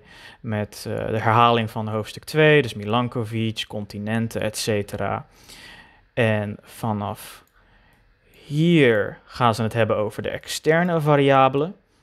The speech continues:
Dus hi-, dit zijn vulkaanuitbarstingen, vanaf dit rondje hier.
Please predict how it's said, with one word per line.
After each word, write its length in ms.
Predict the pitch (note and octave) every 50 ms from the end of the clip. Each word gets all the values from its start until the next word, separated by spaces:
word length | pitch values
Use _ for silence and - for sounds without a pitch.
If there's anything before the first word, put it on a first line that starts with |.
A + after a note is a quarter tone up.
| _ _ _
Dus 500 | A#2+ A2 G#2 G2+ - - - - - - _
hi-, 260 | _ _ _ - - -
dit 160 | C3+ B2 G#2+
zijn 200 | - - G#2 G2+
vulkaanuitbarstingen, 1160 | - A2 A2+ - - D#3 D#3+ D#3+ D#3 D3+ C#3+ C#3 C#3+ C#3+ C#3+ C#3 - - D3+ C#3+ D#3+ F3+ F#3+ -
vanaf 320 | _ - A#2 A2 A2 G#2+
dit 180 | - A#2 A2+ -
rondje 680 | - B2 A#2+ B2 A#2+ A#2+ A#2+ A#2 - - A#2 A2+ A2+ -
hier. 500 | _ _ C#3+ C3+ B2 B2 D3 G3+ - -